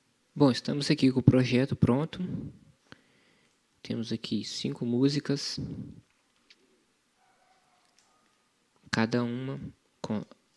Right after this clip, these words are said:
o seu item aqui para o nome. Cada uma com uma pasta. E cada uma também com a marcação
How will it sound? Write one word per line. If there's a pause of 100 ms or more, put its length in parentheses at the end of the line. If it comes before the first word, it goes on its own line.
(100)
o
seu
item
aqui (640)
para
o
nome. (800)
Cada
uma
com
uma
pasta. (2250)
E
cada
uma
também
com
a
marcação